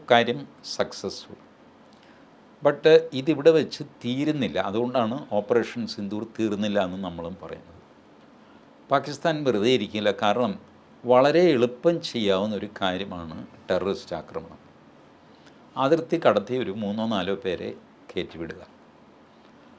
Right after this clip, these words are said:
അവർ ഭാരതത്തിനുള്ളിൽ ഏതെങ്കിലും ഒരു പട്ടണത്തിൽ, അത് കാശ്മീർ ആവണമെന്നൊന്നുമില്ല, ഡൽഹി ആവാം, കൊച്ചി ആവാം, ചെന്നൈ ആവാം, എവിടെയാകാം, ഇൻഡിസ്ക്രിമിനേറ്റ് ആയിട്ട് കുറേ പേരെ അങ്ങ് കൊല്ലുക.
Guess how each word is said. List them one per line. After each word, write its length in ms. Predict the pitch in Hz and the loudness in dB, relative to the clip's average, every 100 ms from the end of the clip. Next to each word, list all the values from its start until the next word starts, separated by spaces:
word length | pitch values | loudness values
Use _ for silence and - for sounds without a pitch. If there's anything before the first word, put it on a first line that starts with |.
| - | 0
അവർ 220 | 143 160 | 4 4
ഭാരതത്തിനുള്ളിൽ 960 | 101 120 131 135 - 113 127 98 107 - - | 4 4 4 4 2 -4 -2 -2 -2 -4 -12
ഏതെങ്കിലും 800 | 98 92 113 120 143 139 139 170 170 | -4 2 4 2 0 0 -2 -2 -4
ഒരു 120 | 117 113 | -6 -4
പട്ടണത്തിൽ, 540 | 95 - 90 87 - 101 | -4 -4 -6 -8 -10 -14
അത് 120 | 107 - | -12 -2
കാശ്മീർ 420 | 120 117 - 147 | 0 0 -6 2
ആവണമെന്നൊന്നുമില്ല, 760 | 135 113 120 120 107 95 80 - - _ - - - - - 98 | 4 4 -2 -6 -10 -12 -16 -18 -20 _ -20 -20 -20 -20 -18 -4
ഡൽഹി 340 | 104 101 117 110 | -4 -2 0 0
ആവാം, 360 | 87 82 82 - - | 0 -4 -10 -14 -20
കൊച്ചി 560 | - 127 - - 151 113 | -8 -8 -8 -10 -4 -2
ആവാം, 260 | 76 78 - - - - - - - - | -2 -4 -14 -20 -20 -20 -20 -20 -20 -4
ചെന്നൈ 380 | 113 107 113 113 82 | 0 2 0 0 -2
ആവാം, 200 | 85 87 - | -6 -14 -16
എവിടെയാകാം, 500 | 135 156 - - - - - - - - - - - - - - | -12 -10 -10 -12 -18 -20 -20 -20 -20 -20 -20 -20 -20 -20 -20 -6
ഇൻഡിസ്ക്രിമിനേറ്റ് 920 | 120 156 165 190 - 175 170 170 160 | -4 -2 2 2 2 2 4 4 2
ആയിട്ട് 280 | 117 120 117 | 2 0 -2
കുറേ 240 | 104 101 98 | -4 2 2
പേരെ 280 | 101 98 | 0 -4
അങ്ങ് 180 | 92 82 | -4 -8
കൊല്ലുക. 540 | - 92 76 87 - | -12 -10 -10 -12 -18